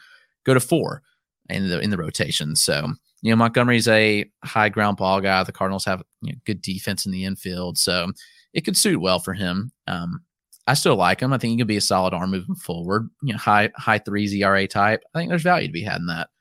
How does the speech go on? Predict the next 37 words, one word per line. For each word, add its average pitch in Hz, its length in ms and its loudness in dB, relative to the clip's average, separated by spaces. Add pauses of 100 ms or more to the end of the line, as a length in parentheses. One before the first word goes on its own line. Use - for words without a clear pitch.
(240)
So 110 180 2
it's 104 140 0
an 120 60 -2
interesting 120 400 2
move 101 220 0
there. 95 260 2
But 90 140 0
yeah, 92 180 4
I 98 40 2
like 117 200 2
the 117 80 -8
move 113 180 -2
for - 80 -16
Bader. 107 580 0 (460)
You 98 100 -2
know, 101 180 2 (160)
honestly, 113 760 2 (180)
Wesneski's 101 600 -2
underrated. 95 400 0
I 95 60 -2
think 117 160 -6
we 101 80 -6
could 95 100 -10
see - 140 -8
him 104 80 -6
in 98 80 -8
the - 60 -16 (220)
Cubs 98 440 -6
rotation 101 540 -6
before 147 300 -2
long. 175 340 -2 (400)
So - 140 -2
that 117 120 2
could 120 140 -6
kinda 98 180 -2
be 90 120 -6
fun. 90 460 -4